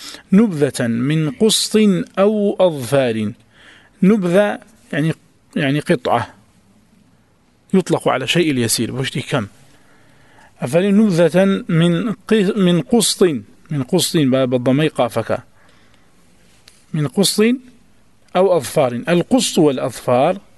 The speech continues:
جۆرێکن لە، لە بخور، خۆشمان بخوری پێڵێن، وانە بخور، جۆرێکە لە بخور، ئەڵێ: «ئیلا مەگەر ئەو جۆرە بخورە نەبێ، دروستە بۆی بەکاری بێن.» ئەویش بۆچی؟ بۆی بۆنی ناخۆش نەبێت. هەر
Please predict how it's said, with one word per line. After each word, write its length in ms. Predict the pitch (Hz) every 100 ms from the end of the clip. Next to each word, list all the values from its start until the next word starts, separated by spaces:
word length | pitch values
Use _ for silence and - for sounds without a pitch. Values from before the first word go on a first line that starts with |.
| -
جۆرێکن 460 | 147 170 143 175 156
لە، 280 | 156 185 185 - - - - -
لە 40 | 131
بخور، 420 | 123 - 147 107
خۆشمان 340 | 135 131 139
بخوری 360 | 135 - 127 104
پێڵێن، 240 | - 117 123
وانە 340 | 135 127 165 - _ _ _ _ _ _
بخور، 380 | 175 120 - 180 - - - _
جۆرێکە 300 | 165 165 131 131
لە 40 | 131
بخور، 200 | - 269 202
ئەڵێ: 80 |
«ئیلا 380 | 233 226 185 180
مەگەر 280 | 185 180 185
ئەو 180 | 202 208
جۆرە 260 | 156 165 147
بخورە 340 | 143 - 143 170
نەبێ، 260 | 160 139 170 - - - - -
دروستە 280 | 135 160 - 143
بۆی 100 | 156
بەکاری 280 | 135 156 147
بێن.» 120 | 147 156
ئەویش 160 | 175 147
بۆچی؟ 220 | 160 147 139
بۆی 160 | 151 160 160 - 139
بۆنی 220 | 147 151 139
ناخۆش 340 | 120 156 131 117
نەبێت. 240 | 117 117 - - _ _ _ _ _ _ _ _ _
هەر 120 | 147